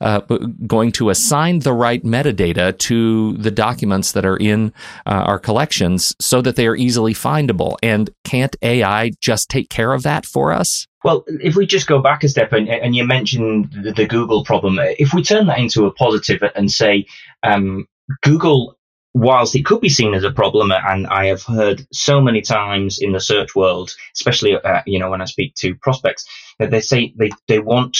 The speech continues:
Speaker 2: their search engine to work like Google. That's not a bad thing. Yeah, um, you know, it, it may not be attainable, but it's also not a bad thing, because if you think about it, Google is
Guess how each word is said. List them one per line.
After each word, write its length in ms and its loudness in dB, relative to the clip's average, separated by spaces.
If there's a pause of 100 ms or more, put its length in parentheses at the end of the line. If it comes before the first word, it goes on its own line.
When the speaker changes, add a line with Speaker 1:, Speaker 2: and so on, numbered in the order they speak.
(140)
Speaker 2:
their 200 0
search 380 0
engine 380 -4
to 100 0
work 420 0
like 260 0
Google. 360 -2 (340)
That's 280 -2
not 180 2
a 60 2
bad 360 0
thing. 380 -4 (160)
Yeah, 260 0
um, 440 2
you 160 0
know, 60 -2
it, 180 -8
it 300 -4
may 180 4
not 160 0
be 100 0
attainable, 640 0
but 100 0
it's 120 -6
also 260 2
not 200 2
a 60 -14
bad 240 0
thing, 220 -4
because 340 -2 (420)
if 180 0
you 80 4
think 240 0
about 320 0
it, 100 -6
Google 400 2
is 240 2